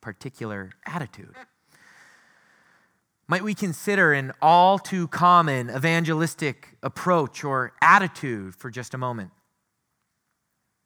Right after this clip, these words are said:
There are countless videos on the internet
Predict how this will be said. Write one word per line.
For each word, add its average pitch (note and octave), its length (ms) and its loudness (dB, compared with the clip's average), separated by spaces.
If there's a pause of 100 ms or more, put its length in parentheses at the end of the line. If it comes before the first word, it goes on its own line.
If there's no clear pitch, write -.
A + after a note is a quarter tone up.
(800)
There E3+ 140 2
are E3 80 4
countless G3 720 0
videos D#3 500 2
on C#3 140 -2
the C3+ 120 -6
internet A2+ 640 -8